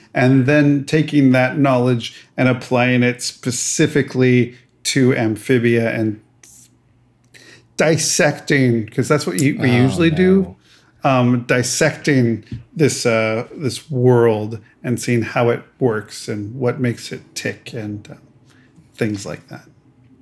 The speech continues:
Speaker 2: And we're using it as an example because there's been a lot of animated, episodic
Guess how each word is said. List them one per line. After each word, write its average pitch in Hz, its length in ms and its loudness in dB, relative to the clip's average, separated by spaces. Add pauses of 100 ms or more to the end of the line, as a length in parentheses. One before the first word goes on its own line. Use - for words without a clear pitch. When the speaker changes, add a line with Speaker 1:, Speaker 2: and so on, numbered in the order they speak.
(120)
Speaker 2:
And 127 100 0
we're 135 100 4
using 180 420 2
it 139 240 -2
as 135 200 2
an 127 100 0
example 104 840 -2
because 117 640 0
there's 104 180 -6
been 104 140 -4
a 101 100 -4
lot 127 360 4
of 120 140 -2 (120)
animated, 117 760 0 (480)
episodic 120 960 0